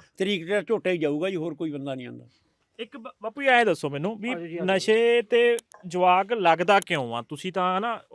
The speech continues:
Speaker 2: ਹੰਢਾਈ ਆ ਜ਼ਿੰਦਗੀ, ਦੇਖਿਆ, ਤੁਹਾਡਾ ਸਮਾਂ ਵੀ ਲੰਘਿਆ, ਉਦੋਂ ਤਾਂ ਨਾ ਨਸ਼ਿਆਂ ਦੇ ਨਾਂ ਸੀਗੇ ਜਿਹੜੇ ਸਾਡੇ ਟਾਈਮ 'ਚ, ਇਸ ਟਾਈਮ ਅਸੀਂ ਸੁਣ ਰਹੇ ਹਾਂ। ਵੀ ਕਾਹਤੋਂ ਲੱਗਦਾ? ਬਹੁਤ ਜਣੇ ਕਹਿੰਦੇ ਨੇ ਵੀ ਕੰਮ,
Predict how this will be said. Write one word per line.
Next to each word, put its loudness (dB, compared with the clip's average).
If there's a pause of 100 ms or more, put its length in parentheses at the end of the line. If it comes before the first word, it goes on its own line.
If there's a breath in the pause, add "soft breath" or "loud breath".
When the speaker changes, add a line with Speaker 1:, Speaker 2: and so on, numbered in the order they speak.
(420)
Speaker 2:
ਹੰਢਾਈ -2
ਆ 2
ਜ਼ਿੰਦਗੀ, -8
ਦੇਖਿਆ, -2
ਤੁਹਾਡਾ -2
ਸਮਾਂ -4
ਵੀ -6
ਲੰਘਿਆ, -4
ਉਦੋਂ -6
ਤਾਂ -4
ਨਾ -4
ਨਸ਼ਿਆਂ -6
ਦੇ -6
ਨਾਂ -6
ਸੀਗੇ -10
ਜਿਹੜੇ -4
ਸਾਡੇ -4
ਟਾਈਮ -8
'ਚ, -10 (160)
ਇਸ -10
ਟਾਈਮ -10
ਅਸੀਂ -18
ਸੁਣ -12
ਰਹੇ -10
ਹਾਂ। -18 (760 soft breath)
ਵੀ -12 (160)
ਕਾਹਤੋਂ 8
ਲੱਗਦਾ? 4
ਬਹੁਤ 4
ਜਣੇ 0
ਕਹਿੰਦੇ -4
ਨੇ -2
ਵੀ -8
ਕੰਮ, 2